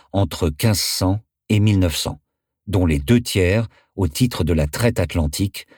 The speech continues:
en direction des Antilles et des Amériques, et un tiers pour la traite transsaharienne et en direction de la mer Rouge et de l'océan Indien, organisée à la fois par les États et les marchands européens, arabes et africains. Ce qui constitue une ponction démographique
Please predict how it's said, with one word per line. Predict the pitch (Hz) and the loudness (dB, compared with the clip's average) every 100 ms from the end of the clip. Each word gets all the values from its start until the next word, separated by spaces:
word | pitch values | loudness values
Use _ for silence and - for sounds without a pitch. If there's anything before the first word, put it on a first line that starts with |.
| _ | _
en | 95 90 | -2 0
direction | 98 92 82 90 | 2 0 0 0
des | 78 73 | 0 2
Antilles | 73 - 73 | 0 0 -2
et | 73 | -2
des | 71 85 | -2 0
Amériques, | 82 64 78 - - - - - | 2 2 -2 -4 -14 -16 -18 -4
et | 107 - | -2 2
un | 120 139 | 4 4
tiers | - 104 92 95 110 - _ - | 2 2 2 2 0 -8 _ -2
pour | 92 | 2
la | 87 | 2
traite | 80 107 82 - - _ - - | 2 0 -2 -6 -18 _ -16 -2
transsaharienne | 113 120 - 98 80 71 76 82 95 - - _ | 2 2 2 0 0 0 2 2 2 -2 -12 _
et | 127 | 2
en | 98 | 4
direction | 87 123 104 - 104 | 2 2 0 0 0
de | 85 | 2
la | 73 | 2
mer | 80 113 | 2 0
Rouge | 87 92 95 92 - | 0 0 0 -2 -2
et | 95 | 0
de | 87 | 2
l'océan | 85 107 110 104 98 | 2 2 2 2 2
Indien, | 90 78 69 - _ _ _ _ - | 2 0 -4 -12 _ _ _ _ -2
organisée | 87 95 92 87 90 | 0 2 2 2 2
à | 80 | 0
la | 78 | -2
fois | 80 76 | -2 -2
par | 73 | 0
les | 71 65 | -2 -2
États | 67 85 101 - - - | -4 -2 -2 -4 -10 -4
et | 92 | 0
les | 85 | 2
marchands | 92 - 95 82 | 2 0 0 0
européens, | 76 76 73 73 76 - | 0 -2 0 0 -2 -4
arabes | 92 78 92 92 92 | -4 -2 0 -2 -2
et | 98 92 | 0 0
africains. | - 76 73 - - _ _ _ _ _ _ - - | 0 -6 -8 -12 -18 _ _ _ _ _ _ -20 -10
Ce | - 120 | 0 2
qui | 123 | 2
constitue | 120 110 - 107 113 117 | 2 2 2 -2 2 2
une | 113 95 | 4 2
ponction | 82 98 - - 98 | 2 0 0 0 0
démographique | 85 82 82 80 80 - | 2 2 2 0 0 -2